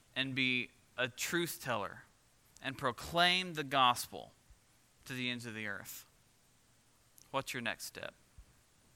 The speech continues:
Whatever your next step is, there will be somebody in the back of the room to help you walk through that. And I pray that you will take that next step. Let's pray.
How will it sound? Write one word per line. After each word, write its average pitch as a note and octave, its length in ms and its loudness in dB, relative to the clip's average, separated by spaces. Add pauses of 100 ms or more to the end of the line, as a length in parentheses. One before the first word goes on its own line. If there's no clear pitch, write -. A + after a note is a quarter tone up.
(1400)
Whatever E3+ 300 10
your F#3+ 140 6
next D#3+ 260 4
step D3+ 300 4
is, A#2 420 2 (720)
there D#3 180 6
will F3+ 80 4
be E3 220 2
somebody D3 640 6
in - 420 -12
the B2+ 80 -6
back C#3 280 8
of C#3 60 -8
the C3+ 60 -4
room B2 220 -2
to A#2+ 60 -2
help B2+ 280 2
you B2 80 -4
walk A2+ 240 6
through G#2+ 200 -10
that. F#2 260 -10 (1200)
And B2+ 120 2
I C3+ 100 8
pray A#2 560 4 (260)
that A2 160 -2
you B2 100 -2
will A#2+ 140 -2
take A2+ 280 -4
that F#2 200 -2
next G2 220 -8
step. F2 260 -4 (1300)
Let's A#2+ 160 -2
pray. F2 280 -4